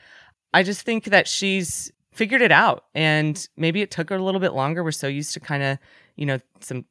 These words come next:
teenage phenoms and people not even going the college route on the L P G A Tour. Um, but she's got it clicking. Uh, I, I really don't think this is gonna be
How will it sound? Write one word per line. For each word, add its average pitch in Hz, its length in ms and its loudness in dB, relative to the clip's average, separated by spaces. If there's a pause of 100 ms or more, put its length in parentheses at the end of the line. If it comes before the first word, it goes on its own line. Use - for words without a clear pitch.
(100)
teenage 151 420 0
phenoms 151 580 0
and 135 180 -2
people 135 520 -2 (360)
not 135 180 0
even 131 160 -2
going 131 280 -2
the 156 80 -4
college 180 320 -2
route 185 220 0
on 175 120 -4
the 170 80 -2
L 175 100 0
P 175 160 -12
G 185 160 -6
A 185 60 -2
Tour. 185 380 0 (440)
Um, 151 320 6
but 156 260 0
she's 196 280 -4
got 214 200 2
it 190 100 -8
clicking. 180 460 0 (180)
Uh, 139 360 4
I, 135 220 0 (180)
I 143 60 -8 (240)
really 147 300 -2
don't 147 260 -2
think 139 220 -6
this 139 180 -8
is 127 120 -10
gonna 127 220 -8
be 127 380 -6